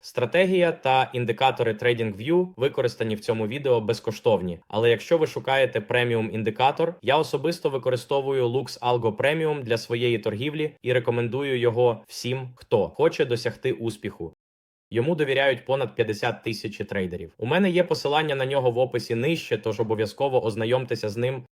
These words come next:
І якщо ви хочете побачити угоди, які я насправді роблю, як оцю, яку я показав вам на початку цього відео, так, як оцю, яку я нещодавно опублікував, і яка принесла двісті десять і, і, і відсотків прибутку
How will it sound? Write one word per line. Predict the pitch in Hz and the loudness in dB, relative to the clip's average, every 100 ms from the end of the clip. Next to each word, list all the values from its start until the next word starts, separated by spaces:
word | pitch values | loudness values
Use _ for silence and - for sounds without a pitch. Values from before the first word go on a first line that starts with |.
| _ _ _ _ - | _ _ _ _ -12
І | 127 127 120 117 | -6 -4 -2 0
якщо | 123 - 156 | 0 2 0
ви | 131 | 2
хочете | 147 123 - | -2 -2 -6
побачити | 123 123 131 127 120 | -4 0 -2 -2 -8
угоди, | 120 123 127 147 127 | -4 -2 0 0 0
які | 117 104 127 | -2 -4 -2
я | |
насправді | 117 113 - 127 120 117 | -2 -4 -4 -4 -2 0
роблю, | 123 117 113 104 | 0 0 -2 -2
як | 98 120 113 | 0 -2 -2
оцю, | 110 104 - 127 117 - | -4 -6 -6 -2 -2 -4
яку | 113 120 135 | -2 -2 0
я | 131 | 0
показав | 110 117 117 120 113 | 0 -2 -2 -2 -2
вам | 110 117 107 | 0 0 0
на | 104 | -4
початку | 110 123 113 - | -4 -4 -6 -6
цього | 104 113 110 | -4 -2 -2
відео, | 113 175 123 98 | -2 0 0 0
так, | 101 92 - | -2 -6 -4
як | 117 127 123 | -2 -2 -2
оцю, | 101 - 156 | -6 -8 -4
яку | 135 113 131 | -4 -2 -2
я | 117 | -2
нещодавно | 113 - 113 117 113 | -2 -4 -2 -2 -2
опублікував, | 107 110 107 104 104 95 80 | -4 -6 -8 -8 -6 -6 -6
і | 113 | -2
яка | 120 107 135 | -2 0 -4
принесла | 123 123 120 127 127 | -2 -2 -2 -2 -4
двісті | 110 139 135 127 110 | -4 -10 -8 -6 -4
десять | 113 120 110 - 113 107 - | -2 -4 -4 -2 -4 -4 -12
і, | 117 | -14
і, | 101 110 117 | -12 -14 -14
і | 113 | -10
відсотків | 110 104 123 98 104 - | -10 -4 -2 -2 -6 -6
прибутку | 117 110 120 - 113 | -6 -4 -8 -6 -6